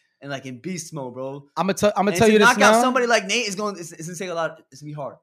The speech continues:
Speaker 1: It's not gonna be easy.
Speaker 2: I'ma tell you this now. Nate Robinson is gonna knock out Jake Paul. Y'all heard it here first, man. It's socially profiled. Y'all heard it here first. Nate Robinson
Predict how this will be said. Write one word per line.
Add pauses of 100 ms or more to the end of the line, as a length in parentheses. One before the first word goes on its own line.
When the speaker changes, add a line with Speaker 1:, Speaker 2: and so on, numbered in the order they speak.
(160)
Speaker 1:
It's
not
gonna
be
easy.
Speaker 2:
I'ma
tell
you
this
now. (680)
Nate
Robinson (880)
is
gonna
knock
out
Jake
Paul.
Y'all
heard
it
here
first,
man.
It's
socially
profiled.
Y'all
heard
it
here
first. (260)
Nate
Robinson